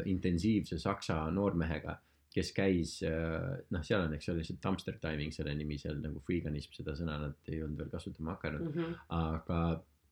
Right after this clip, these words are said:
Speaker 1: tema käiski, noh, kõik oma toitu käis seal, käis seal saamas ja siis ta ka iga päev tuli sinna hommikul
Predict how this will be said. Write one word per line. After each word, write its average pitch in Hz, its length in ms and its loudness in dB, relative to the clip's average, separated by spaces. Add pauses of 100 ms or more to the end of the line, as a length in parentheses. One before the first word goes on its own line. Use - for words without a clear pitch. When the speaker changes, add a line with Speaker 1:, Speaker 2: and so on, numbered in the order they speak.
(640)
Speaker 1:
tema 110 260 8
käiski, 104 260 4
noh, 95 140 2
kõik - 220 2
oma 104 140 4
toitu 127 300 2
käis 82 200 0
seal, 82 180 2 (480)
käis 87 260 -4
seal 82 300 -2
saamas 80 420 -2
ja - 140 -4
siis 85 140 -4
ta 98 100 2
ka 92 100 2
iga 90 200 0
päev 87 200 0
tuli 82 200 0
sinna 85 200 -2
hommikul 82 440 0